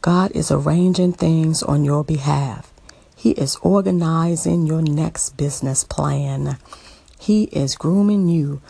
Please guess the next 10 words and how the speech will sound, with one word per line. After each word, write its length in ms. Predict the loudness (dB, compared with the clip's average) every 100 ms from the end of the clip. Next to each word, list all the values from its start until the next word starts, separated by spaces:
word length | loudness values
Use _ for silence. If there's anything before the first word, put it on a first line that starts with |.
| -20 -20 -2
for 160 | 0
the 140 | 2 0
next 340 | 0 -2 -8
client 840 | -8 -2 2 2 2 -2 -6 -10 -12 -20 -20 -4
that 220 | -4 0
you 180 | 0 2
will 160 | 2
need 320 | 0 0 0 -4
to 120 | -8
coach 580 | -4 -2 -4 -6 -12